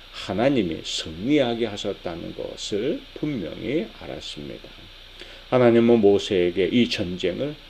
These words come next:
분명히 기억하고 기념하라 말씀하셨죠. 그리고 이것을 다음 세대의 이스라엘이 이끌고 가나안 정복 전쟁을 펼칠 여호수아에게 아예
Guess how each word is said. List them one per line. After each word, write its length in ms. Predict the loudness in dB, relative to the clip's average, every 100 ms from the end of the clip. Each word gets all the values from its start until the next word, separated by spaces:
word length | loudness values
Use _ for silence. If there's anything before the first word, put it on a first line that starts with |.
| -16
분명히 560 | -6 -2 0 2 0 -2
기억하고 720 | 2 2 2 -4 -12 -10 -12
기념하라 640 | -6 -2 -2 -2 -6 -10 -12 -16 -20 -12
말씀하셨죠. 1400 | -8 -8 -8 -8 -8 -8 -10 -14 -14 -12 -12 -14 -18 -16 -14 -14 -14 -20 -20 -20 0
그리고 460 | 2 6 6 6 6
이것을 760 | 6 8 6 6 0 0 0 -6
다음 460 | -8 -6 -4 -4
세대의 720 | -4 -2 0 4 4 4 0 -6 -6
이스라엘이 640 | -6 -2 0 4 4 6
이끌고 500 | 4 4 0 2 -2 -6 -16 -20 -8
가나안 460 | -2 0 0 0
정복 480 | -2 -4 0 0 0
전쟁을 500 | 0 2 2 2 0
펼칠 520 | 0 0 0 2 2
여호수아에게 800 | 4 4 2 0 -2 -2 -4 -6 -10
아예 480 | -8 -2 2 0